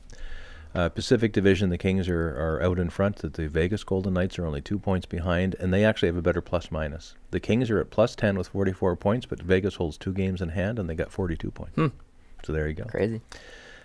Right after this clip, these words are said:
Speaker 1: Uh, then it's the Sharks, uh, Ducks, Calgary, Vancouver, Edmonton, and Arizona. Uh,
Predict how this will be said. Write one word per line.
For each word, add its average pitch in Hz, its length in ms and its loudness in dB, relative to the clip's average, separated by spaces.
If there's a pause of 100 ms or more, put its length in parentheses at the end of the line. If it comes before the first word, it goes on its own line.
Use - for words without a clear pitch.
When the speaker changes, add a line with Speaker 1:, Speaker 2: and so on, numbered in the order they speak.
(120)
Speaker 1:
Uh, 85 160 2
then 95 140 4
it's 92 180 0
the 87 120 -4
Sharks, - 520 2
uh, 78 160 0
Ducks, 85 380 -2
Calgary, 82 460 2
Vancouver, 76 480 -2
Edmonton, 76 340 -6
and 69 100 -6
Arizona. 67 600 -8 (920)
Uh, 71 280 -8